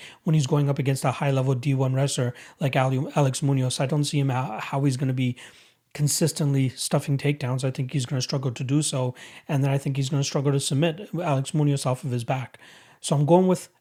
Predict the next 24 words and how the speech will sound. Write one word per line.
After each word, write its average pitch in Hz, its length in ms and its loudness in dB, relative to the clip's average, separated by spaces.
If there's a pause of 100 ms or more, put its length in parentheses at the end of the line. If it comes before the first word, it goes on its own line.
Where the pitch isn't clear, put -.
uh, 143 240 4
Alex 147 300 0
Munoz 151 360 2
here. 151 280 2
I 139 80 -2
think 160 140 0
he's 135 120 0
worth 143 160 2
a 151 40 0
good 135 180 2
shot 139 240 0
at 139 140 -2
the, 143 80 -2
at 139 260 -2
these 127 160 -2
dog, 139 320 0 (300)
at 131 160 -4
these 135 180 2
dog 135 320 2
odds 135 320 2
that 147 80 0
he's 135 160 0
currently 131 320 -2
at. 139 220 -2